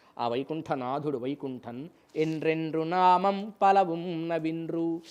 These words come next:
ఇలా నామాలు పలికితే లేచి రావాలి కదా అంటూ పిలిచారన్నమాట. ఈరోజు జ్ఞాని అద్భుతమైన భగవత్ ప్రాసాదంలో ఉన్నటువంటి ఒక గొప్ప ఆళ్వార్,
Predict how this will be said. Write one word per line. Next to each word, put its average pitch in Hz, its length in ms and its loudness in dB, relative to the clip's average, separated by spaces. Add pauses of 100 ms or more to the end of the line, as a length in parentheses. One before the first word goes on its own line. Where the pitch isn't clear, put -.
(160)
ఇలా 160 180 4
నామాలు 175 500 8
పలికితే 180 340 -2
లేచి 160 240 -4
రావాలి 143 380 -2
కదా 120 220 -10
అంటూ 113 300 -10
పిలిచారన్నమాట. 135 680 -6 (500)
ఈరోజు 147 640 -2 (840)
జ్ఞాని 131 560 -6 (260)
అద్భుతమైన 160 800 -2 (280)
భగవత్ 170 420 0
ప్రాసాదంలో 165 1000 2
ఉన్నటువంటి 160 600 -4
ఒక 175 200 -2
గొప్ప 135 280 -4
ఆళ్వార్, 156 500 2